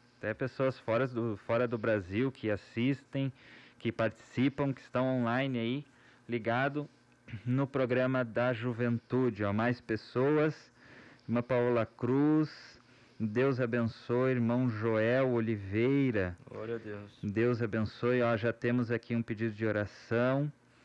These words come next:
Speaker 1: né? Nós vamos orar no final do programa. Irmã Iara Soares, Deus abençoe.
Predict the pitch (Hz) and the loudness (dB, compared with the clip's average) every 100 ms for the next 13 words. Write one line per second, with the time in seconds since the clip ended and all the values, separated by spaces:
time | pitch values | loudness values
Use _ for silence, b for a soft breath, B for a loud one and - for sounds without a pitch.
0 | B B - 107 110 113 104 113 117 107 | B B -6 -2 0 0 0 0 0 0
1 | 104 113 113 - 104 107 104 - 92 95 | 0 0 -2 -4 -4 -4 -4 -8 -6 -2
2 | 104 120 127 135 - _ _ _ _ _ | 0 2 2 0 -4 _ _ _ _ _
3 | _ _ - - 110 110 113 123 123 120 | _ _ -12 -2 0 2 2 2 0 0
4 | 127 127 139 135 123 - 117 113 123 127 | 0 2 2 0 -2 -4 -2 0 0 0
5 | 117 101 98 107 117 117 107 104 - - | -2 -4 -2 -2 0 -2 -2 -4 -6 -4
6 | 117 127 131 131 | 0 2 2 0